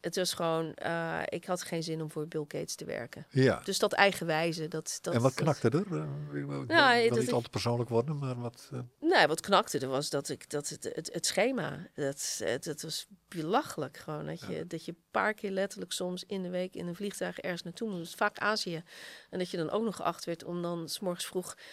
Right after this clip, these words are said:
Speaker 1: op je tenen lopen, op je tandvlees lopen letterlijk. En dat
Speaker 2: Mhm.
Speaker 1: je de concurrentie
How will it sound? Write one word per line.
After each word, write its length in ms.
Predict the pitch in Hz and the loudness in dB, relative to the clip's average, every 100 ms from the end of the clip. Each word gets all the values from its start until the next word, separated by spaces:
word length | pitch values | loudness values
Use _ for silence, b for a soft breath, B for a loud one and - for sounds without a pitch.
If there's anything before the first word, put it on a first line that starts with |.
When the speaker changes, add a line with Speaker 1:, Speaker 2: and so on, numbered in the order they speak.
| B B | B B
Speaker 1:
op 120 | - - | -8 -4
je 120 | 214 | 4
tenen 320 | 247 277 254 | 6 8 8
lopen, 380 | 196 165 156 143 | 6 6 4 0
op 80 | - | -6
je 120 | - | -2
tandvlees 500 | - 262 254 202 180 | 4 4 4 2 4
lopen 340 | 175 156 165 165 | 2 2 0 -2
letterlijk. 500 | 151 - 160 110 - | -2 -2 -6 -6 -4
En 220 | 170 170 | -2 -2
dat 100 | 170 | -2
Speaker 2:
Mhm. 140 | 117 | -2
Speaker 1:
je 220 | 170 156 - - | -2 -2 -6 -10
de 220 | 180 180 | -4 -2
concurrentie 920 | - 208 185 190 226 302 285 - 151 | 2 0 0 0 2 2 0 -2 -4